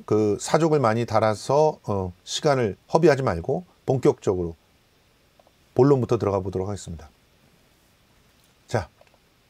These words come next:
요 내-, 내용들 다 준비를 했지만 이미 지난 일 시리즈에서도 보-, 말씀드렸던 거라서 건너뛰고요. 자,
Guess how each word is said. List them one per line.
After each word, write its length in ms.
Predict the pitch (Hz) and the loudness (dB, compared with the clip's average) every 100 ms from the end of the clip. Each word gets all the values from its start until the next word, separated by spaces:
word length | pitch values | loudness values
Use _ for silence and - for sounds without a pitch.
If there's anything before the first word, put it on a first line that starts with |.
| _ _ _ _ _ _ _ _ _ _ _ _ _ _ _ _ _ _ _ _ _ _ _ _ _ _ _ _ _ _ _ _ _ _ _ _ _ _ _ - | _ _ _ _ _ _ _ _ _ _ _ _ _ _ _ _ _ _ _ _ _ _ _ _ _ _ _ _ _ _ _ _ _ _ _ _ _ _ _ 0
요 160 | 147 | 4
내-, 300 | 151 135 131 135 | 6 4 4 2
내용들 640 | 117 131 131 117 156 196 - | 4 4 4 2 0 -4 0
다 180 | 117 113 | 0 2
준비를 340 | 127 123 123 | 0 -2 0
했지만 420 | 131 - 135 139 76 _ _ _ - | -2 -2 -4 -4 -8 _ _ _ -6
이미 540 | 113 143 143 95 131 147 | -2 0 0 -2 -4 -6
지난 460 | - 127 131 117 - _ _ | -2 0 0 -2 -8 _ _
일 400 | 127 139 151 147 | 0 2 2 0
시리즈에서도 880 | - - 127 123 120 107 113 123 127 - _ | -4 -6 -4 0 0 0 -2 -2 -4 -10 _
보-, 200 | 117 123 | 0 2
말씀드렸던 580 | 110 104 - 127 110 113 | 2 2 2 -2 -2 -2
거라서 400 | 101 95 143 160 - _ _ _ _ - | -4 -4 -4 -6 -8 _ _ _ _ -8
건너뛰고요. 720 | 104 95 - 104 85 120 190 - _ _ | -6 -4 -6 -8 -6 -8 -8 -12 _ _
자, 220 | - 95 | -12 -12